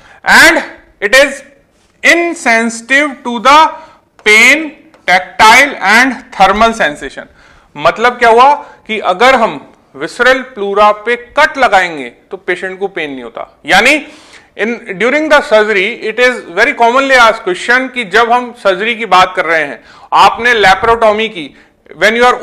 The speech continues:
opening the abdominal cavity, उसके बाद अगर मैं इंटेस्टाइन के ल्यूमन पे कट लगा रहा हूं, अगर मैं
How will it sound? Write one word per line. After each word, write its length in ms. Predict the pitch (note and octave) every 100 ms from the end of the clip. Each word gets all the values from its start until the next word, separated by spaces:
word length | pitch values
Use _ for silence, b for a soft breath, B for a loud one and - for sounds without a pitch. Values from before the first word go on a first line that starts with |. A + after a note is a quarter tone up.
| G#3+
opening 360 | A3 C4+ C#4+ C4+
the 80 |
abdominal 520 | A#3+ F3 G#3+ A3 A3 G#3+
cavity, 480 | F3+ E3 D#3+ A3 B3 b b -
उसके 260 | F#3 - A#3
बाद 260 | G3+ A#3 G#3
अगर 280 | G3 G#3+ A#3
मैं 140 | A#3+ - - -
इंटेस्टाइन 640 | G3 G#3+ B3+ - A#3 A3+ A#3
के 100 | A#3+
ल्यूमन 360 | G3+ G3+ G#3+ A3
पे 60 | A3+
कट 220 | G#3+ F#3
लगा 200 | E3+ D3
रहा 120 | C#3
हूं, 60 | A#2 - E3+
अगर 200 | F#3+ B3
मैं 260 | B3 B3+